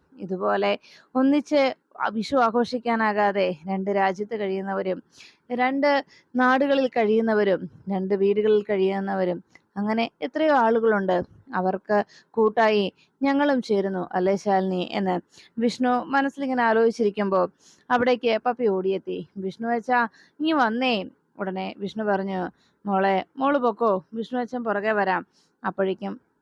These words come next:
പപ്പി പറഞ്ഞു, "ദേ പടക്കമൊക്കെ വാങ്ങിച്ചു വെച്ചിട്ടുണ്ട്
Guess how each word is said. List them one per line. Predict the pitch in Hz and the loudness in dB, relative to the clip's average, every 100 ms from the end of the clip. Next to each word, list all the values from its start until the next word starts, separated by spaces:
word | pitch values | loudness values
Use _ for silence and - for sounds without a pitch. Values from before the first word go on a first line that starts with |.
| _ | _
പപ്പി | 220 202 226 | -4 0 0
പറഞ്ഞു, | 233 208 208 190 - _ - | 2 0 -2 -8 -12 _ 0
"ദേ | 226 | 0
പടക്കമൊക്കെ | 226 202 208 247 285 262 | 2 0 0 2 2 4
വാങ്ങിച്ചു | 262 233 233 254 | 2 2 0 0
വെച്ചിട്ടുണ്ട് | 233 240 226 208 | 0 0 -2 0